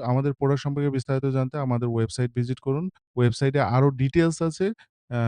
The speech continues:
কি, কি অপশন রয়েছে, কি, কি ফাংশন রয়েছে, প্যাকেজ কি, এছাড়া আমাদের যে আ, ই-কমার্স ওয়েবসাইটের ডেমো এবং এআই ল্যান্ডিং পেজের ডেমো দেখতে লাইভ ডেমো বাটনে ই-সেলস পেজ এআই দিয়ে কত সহজে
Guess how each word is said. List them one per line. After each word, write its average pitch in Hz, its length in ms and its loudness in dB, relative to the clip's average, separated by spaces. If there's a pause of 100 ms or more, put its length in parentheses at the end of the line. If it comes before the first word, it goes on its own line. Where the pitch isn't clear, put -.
(320)
কি, 165 160 -6
কি 175 180 -2
অপশন 147 380 2
রয়েছে, 156 300 -2
কি, 143 140 -10
কি 151 120 -2
ফাংশন 143 460 0
রয়েছে, 143 320 -2
প্যাকেজ 131 360 0 (160)
কি, 175 160 -8 (120)
এছাড়া 147 380 2
আমাদের 123 400 0
যে 127 200 0 (440)
আ, 120 120 -4 (120)
ই-কমার্স 131 420 0
ওয়েবসাইটের 123 500 0
ডেমো 127 300 0
এবং 123 240 4 (280)
এআই 139 260 6
ল্যান্ডিং 131 320 2
পেজের 143 240 0
ডেমো 139 220 0
দেখতে 143 280 -2
লাইভ 123 260 2
ডেমো 117 280 -2
বাটনে 113 320 -4 (1300)
ই-সেলস 156 380 2
পেজ 165 180 0
এআই 139 200 6
দিয়ে 135 160 2
কত 131 220 0
সহজে 135 400 2